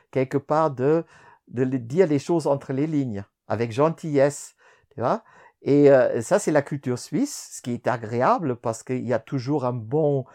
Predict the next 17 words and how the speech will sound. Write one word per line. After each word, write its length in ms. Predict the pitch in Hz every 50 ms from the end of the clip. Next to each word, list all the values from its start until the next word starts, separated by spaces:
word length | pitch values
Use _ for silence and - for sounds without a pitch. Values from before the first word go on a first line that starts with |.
| _ _ _ _ -
niveau 560 | 113 127 143 143 120 113 131 143 151 151 143
de, 420 | 117 117 117 117 117 113 113 113 104
de 100 | 101 110
relation. 680 | 107 117 123 127 127 127 - - - 233 285 269 220 - - - - - _ _ -
Mais 100 | 127 127
parfois, 580 | - - 233 - - - - 185 202 269 294 285 - - _ _ _ _ _ - -
euh, 400 | 135 151 143 143 143 135 120 -
c'est, 440 | - - - - 165 175 190 190 - -
c'est 240 | - - - 147 139
quelque 300 | - 160 165 160 - 160
chose 380 | 143 - 190 214 233 208 -
qui, 400 | - - - 165 160 143 131 123 _ _ _ _ _ _ _ _ _ _ _ _ _ _ _ - - - - -
qui 220 | - - 143 165 160
est 60 | 143
perturbateur 960 | - - 185 - - - 170 160 147 139 135 143 - - - - - - _
parce 260 | - 147 139 139 -
que 240 | - 196 202 262 254